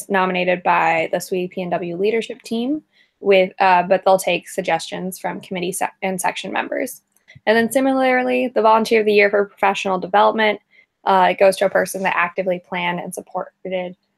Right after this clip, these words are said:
um, social networking or professional development events. And they'll also be selected by the leadership team. So yeah, if you have someone in mind that you think deserves one of these awards, uh,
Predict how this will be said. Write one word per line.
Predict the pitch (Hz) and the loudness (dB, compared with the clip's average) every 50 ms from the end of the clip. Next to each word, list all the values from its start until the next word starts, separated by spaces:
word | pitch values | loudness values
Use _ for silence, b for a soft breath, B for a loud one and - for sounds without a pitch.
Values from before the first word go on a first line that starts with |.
| _ _ _ - | _ _ _ 0
um, | 196 185 180 175 170 180 - - _ _ - | 2 2 2 2 0 -4 -8 -12 _ _ -12
social | - - 233 233 220 233 220 214 | -2 0 2 2 4 4 2 4
networking | 208 185 180 190 196 190 190 - 190 190 185 | 4 2 4 4 4 2 2 0 -4 -4 0
or | 180 180 180 | -2 -2 -2
professional | - 185 - 175 175 - - 180 175 | -4 -4 -2 -2 -2 -2 -4 -8 -8
development | - 180 175 160 - - - 156 151 | -6 -6 -6 -6 -6 -6 -6 -8 -6
events. | - - - - 233 - - - - _ _ _ _ _ - | -4 -4 -4 -6 -8 -12 -16 -18 -18 _ _ _ _ _ -4
And | 202 202 202 | 0 2 4
they'll | 196 | 4
also | 190 - 185 180 - 185 | 4 4 4 2 2 -2
be | 185 190 | -2 -2
selected | - - 233 208 190 - 196 - | -6 -4 -4 -6 -4 -6 -10 -8
by | - 117 120 - | -6 -8 -4 -2
the | - 214 | -2 -2
leadership | 196 185 - - 185 - - - | -2 -2 -4 -6 -6 -8 -10 -10
team. | - 190 - - 214 _ b b b b _ _ _ _ _ _ _ _ _ _ _ _ _ _ _ _ _ _ _ - | -14 -12 -10 -10 -12 _ b b b b _ _ _ _ _ _ _ _ _ _ _ _ _ _ _ _ _ _ _ -20
So | B B B B B B - | B B B B B B -2
yeah, | 220 233 277 285 - - | -2 2 2 2 2 2
if | 226 226 247 | 0 0 2
you | 247 254 254 247 247 | 2 4 6 6 6
have | 240 233 - 233 233 - | 4 4 4 0 0 2
someone | 269 254 262 254 | 0 0 2 0
in | 254 233 | 0 0
mind | 208 196 196 214 226 233 220 | 2 0 0 0 0 0 -2
that | 196 | 0
you | 202 208 | -2 -2
think | 208 220 220 220 214 - - - - | -2 -2 -4 -4 -4 -8 -12 -16 -10
deserves | - 202 185 196 196 202 214 214 | -8 -6 0 2 2 2 2 0
one | 220 214 | -2 -2
of | 220 214 | 0 0
these | 214 214 214 | 0 0 0
awards, | 196 185 190 202 214 226 247 233 226 - _ b b b b b - | 2 2 4 4 4 4 2 0 -2 -10 _ b b b b b 0
uh, | 202 202 202 202 196 196 190 190 196 | 2 4 4 6 6 6 6 6 4